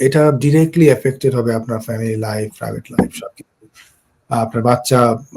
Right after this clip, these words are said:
ক্ষতিগ্রস্ত হবে। So definitely আমার কাছে মনে হচ্ছে যে যদিও তারা ঢালাওভাবে বলে দিচ্ছে, but there will be some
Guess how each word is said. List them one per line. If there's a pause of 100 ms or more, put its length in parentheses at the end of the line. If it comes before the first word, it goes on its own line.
ক্ষতিগ্রস্ত
হবে।
So
definitely
আমার
কাছে
মনে
হচ্ছে (540)
যে
যদিও
তারা
ঢালাওভাবে
বলে
দিচ্ছে, (420)
but
there
will
be
some